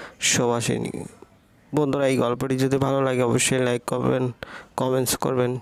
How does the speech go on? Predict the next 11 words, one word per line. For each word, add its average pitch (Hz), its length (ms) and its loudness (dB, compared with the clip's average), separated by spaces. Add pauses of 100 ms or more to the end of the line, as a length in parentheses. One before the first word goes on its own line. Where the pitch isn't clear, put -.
শেয়ার 127 260 0
করবেন। 120 400 0 (880)
আর 135 140 0
চ্যানেলে 127 500 2
যদি 127 240 0
আপনি 131 220 2
নতুন 135 280 0
হয়ে 139 100 2
থাকেন 135 240 0
অবশ্যই 127 360 0
সাবস্ক্রাইব 127 560 0